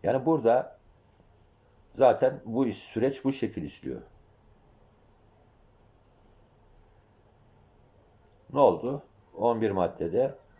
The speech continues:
K Ç P imzalanmış oldu. Ve bu on bir madde size az önce bahsetmiş olduğum gibi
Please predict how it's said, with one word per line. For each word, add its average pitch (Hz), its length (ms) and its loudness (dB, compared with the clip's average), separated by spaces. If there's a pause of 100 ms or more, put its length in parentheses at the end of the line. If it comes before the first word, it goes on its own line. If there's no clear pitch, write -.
K 113 140 2
Ç 104 160 -4
P 113 160 -2
imzalanmış 92 600 -2
oldu. 71 240 -8 (100)
Ve 113 140 0
bu 135 200 2
on 147 120 2
bir 139 100 2
madde 113 580 -2 (2250)
size 101 220 0
az 104 100 4
önce 107 240 0
bahsetmiş 107 500 0
olduğum 104 320 0
gibi 82 320 -6